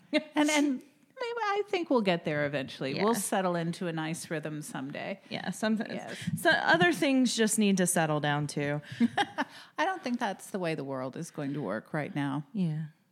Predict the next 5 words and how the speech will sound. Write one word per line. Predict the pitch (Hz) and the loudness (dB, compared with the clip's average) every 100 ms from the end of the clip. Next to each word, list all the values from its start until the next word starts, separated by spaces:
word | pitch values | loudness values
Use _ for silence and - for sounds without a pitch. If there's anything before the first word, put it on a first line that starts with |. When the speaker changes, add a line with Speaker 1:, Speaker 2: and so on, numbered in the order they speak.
| - | -2
Speaker 1:
Well, | 202 165 165 - - - _ | 0 2 0 -6 -20 -20 _
and, | - 247 220 - | -2 2 2 0
you | 214 170 | 0 0
know, | 139 139 - - | 0 -6 -10 0
additional | 214 202 185 180 165 160 | 4 4 4 4 4 2